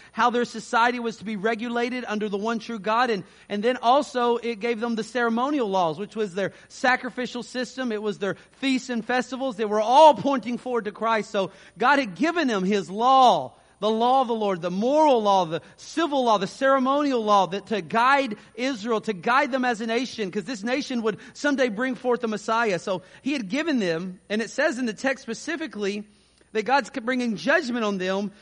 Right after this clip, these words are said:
not for all the things that he didn't mention, the three or four things, but one particular thing, because they have what?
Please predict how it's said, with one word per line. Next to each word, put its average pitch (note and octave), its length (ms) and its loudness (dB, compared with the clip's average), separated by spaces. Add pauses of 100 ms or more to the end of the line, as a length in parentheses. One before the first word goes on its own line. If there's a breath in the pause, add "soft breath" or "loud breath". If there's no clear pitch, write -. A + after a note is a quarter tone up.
(140 loud breath)
not D4 260 2
for C#4+ 100 2
all C#4+ 120 6
the C4+ 100 2
things C4 240 -2
that A#3+ 80 -2
he A3+ 120 0
didn't C#4 280 -2
mention, A3+ 380 -2
the F#3+ 180 0 (220 loud breath)
three C4+ 260 0
or A3+ 100 4
four D4+ 300 -2
things, G#3+ 320 -4
but G3 220 -4
one C#4+ 240 0
particular B3 640 -2
thing, G3 480 -4 (240 loud breath)
because A#3 600 0
they A3+ 200 -2
have G3+ 320 0
what? E3 400 -4